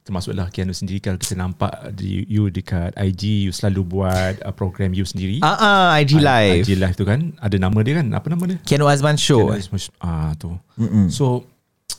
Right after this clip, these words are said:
Speaker 1: mungkin you macam tak ada job apa kan.
Speaker 2: Ya.
Speaker 1: Masa pun banyak. So, sepanjang mengendalikan,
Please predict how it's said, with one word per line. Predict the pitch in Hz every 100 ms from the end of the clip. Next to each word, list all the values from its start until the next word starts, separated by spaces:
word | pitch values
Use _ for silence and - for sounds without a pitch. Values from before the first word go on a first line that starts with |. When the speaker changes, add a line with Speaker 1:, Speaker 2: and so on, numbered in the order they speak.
| _ _ _ _ _ _ _
Speaker 1:
mungkin | 139 135 190
you | 151 131 120 113
macam | 107 113 104 104
tak | 98 104
ada | 110
job | 113 104 _
apa | 104 - 107 95
kan. | 92 85 82 78 -
Speaker 2:
Ya. | - 107 107
Speaker 1:
Masa | 98 -
pun | 107 113
banyak. | 92 87 107 101 98 - - - _
So, | - - 107 101 101 104 107
sepanjang | - - 117 120 113 113 113 -
mengendalikan, | 117 113 110 107 104 110 107